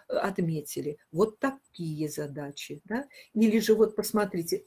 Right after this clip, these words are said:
который вот чтение этого, че-, этих, э, че-, чертежей и так далее позволит нам уже перейти к задачам более сложным.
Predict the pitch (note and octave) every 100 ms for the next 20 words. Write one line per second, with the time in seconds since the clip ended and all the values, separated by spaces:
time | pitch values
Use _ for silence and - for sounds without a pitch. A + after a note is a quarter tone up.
0 | _ _ _ - A#3+ - C#4+ B3+ A3 G3
1 | - - - - - C#4 B3 G3 G3 G3
2 | F#3+ F3+ E3 D#3 - F3+ D3+ F#3 G3 -
3 | F3 - D#3+ D#3 - F3 - G3 - G#3
4 | G#3 F#3 F#3+ F#3 G#3+ F4 E4+ D#3+ - -
5 | - - - _ _ _ - - B3 G#3
6 | A3+ F4 F#4+ B3 A#3+ G3 - G#3 G3 F3
7 | E3 F#3+ G3 - D#4+ A#3 G3+ A#3+ B3+ A3+
8 | F#3+ G3+ A#3+ A#3+ - G#3+ G#3+ A#3+ F#3+ -
9 | C#3+ C3+